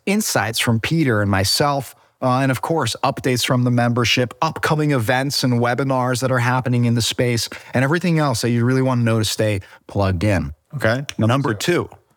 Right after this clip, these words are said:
Speaker 1: the resource library, Kyle.
Speaker 2: Mm.
Speaker 1: We've probably created thousands of pages worth of, uh, hundreds of documents for our clients in the past across all these different topics. Uh, and so a lot of them can be repurposed and reformatted so that it can be a little understanding for anybody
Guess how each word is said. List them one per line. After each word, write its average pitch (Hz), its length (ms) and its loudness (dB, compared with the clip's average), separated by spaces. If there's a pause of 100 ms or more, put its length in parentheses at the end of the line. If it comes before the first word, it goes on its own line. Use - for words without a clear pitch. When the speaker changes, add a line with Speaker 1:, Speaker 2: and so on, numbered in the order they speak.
(180)
Speaker 1:
the 131 80 0
resource 123 520 0
library, 92 420 0
Kyle. 95 320 0
Speaker 2:
Mm. 113 400 0 (100)
Speaker 1:
We've 147 300 0
probably 156 380 -2
created 143 420 0
thousands 156 640 0
of 123 80 -2
pages 131 540 0
worth 127 260 0
of, 117 240 -2
uh, 117 180 0
hundreds 156 560 -2
of 113 140 -2
documents 117 640 0
for 123 180 0
our 117 120 0
clients 117 380 0
in 123 60 -2
the 117 80 0
past 123 320 0
across 143 400 -2 (180)
all 220 300 -2
these 175 220 -2
different 139 400 -2
topics. 139 640 -2 (280)
Uh, 139 240 0
and 151 120 0
so 170 200 0
a - 20 0
lot 233 220 0
of 240 60 -4
them 208 120 -2
can 196 160 -2
be 180 80 0
repurposed 160 640 -2
and 139 100 2
reformatted 131 840 2
so 123 100 -2
that 127 160 2
it 123 140 -2
can 120 80 -2
be 127 100 2
a 123 60 2
little 160 260 0
understanding 143 640 0
for 123 160 -2
anybody 160 540 0